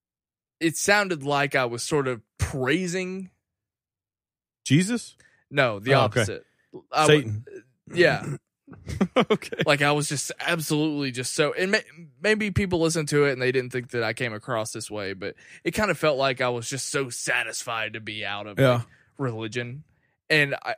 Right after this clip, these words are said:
Speaker 1: I guess the, the point that I wanted to make, and I don't know if I even need to do this, so I'll make it quick, but, um, like you said before, I'm fine with people believing whatever,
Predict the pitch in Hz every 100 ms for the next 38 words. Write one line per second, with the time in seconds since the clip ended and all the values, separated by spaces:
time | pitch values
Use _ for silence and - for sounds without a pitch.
0 | - 143 165 175 - 143 - 135 156 160
1 | 139 127 117 120 107 104 113 120 110 117
2 | 117 117 107 113 110 110 107 104 101 98
3 | 110 107 92 - 120 107 104 82 - 107
4 | 95 _ - 98 82 - - 143 117 107
5 | 101 127 - _ _ _ _ _ _ _
6 | _ _ _ _ _ _ _ _ - 170
7 | 165 143 131 131 101 113 110 95 110 135
8 | 139 135 120 113 - 139 110 107 101 117
9 | 117 110 101 95 110 107 104 98 127